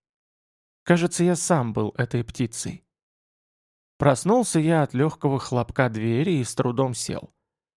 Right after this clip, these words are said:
В комнате было до странного холодно, хотя, может, морозило только меня. «Выспался?» спросил Анс,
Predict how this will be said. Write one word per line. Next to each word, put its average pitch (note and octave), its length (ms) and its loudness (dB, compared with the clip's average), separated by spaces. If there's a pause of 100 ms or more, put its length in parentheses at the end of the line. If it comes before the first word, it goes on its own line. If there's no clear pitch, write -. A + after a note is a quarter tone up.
(180)
В - 80 -20
комнате G3+ 460 4
было F#3 200 4
до E3 140 2
странного E3+ 540 0
холодно, B2+ 600 0 (540)
хотя, A3+ 300 4
может, F#3+ 280 2
морозило B2 540 2
только A2+ 280 -2
меня. G#2+ 300 -6 (1040)
«Выспался?» C3+ 800 2 (340)
спросил C3 540 0
Анс, F#3+ 480 -2